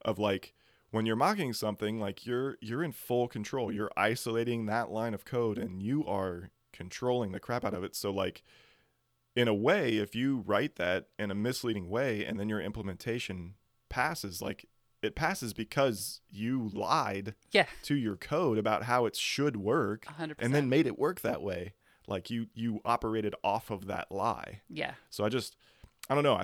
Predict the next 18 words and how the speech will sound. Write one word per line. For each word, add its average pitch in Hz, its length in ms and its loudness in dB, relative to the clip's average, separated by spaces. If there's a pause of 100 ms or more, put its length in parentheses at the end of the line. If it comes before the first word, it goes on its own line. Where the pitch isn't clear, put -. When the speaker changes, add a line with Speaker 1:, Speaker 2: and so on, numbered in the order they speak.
Speaker 1:
it, - 240 -6
it, 107 240 -2
it - 140 -6
finally 120 340 0
clicked - 300 -4
when 98 100 -6
I 85 40 -4
was 87 160 -6
editing 82 360 -6
the 90 100 -6
episode, 85 360 -6
and 85 80 -10
I 82 60 -6
thought 90 180 -6
that 69 80 -6
was - 100 -10
kinda - 180 -10
cool. - 220 -12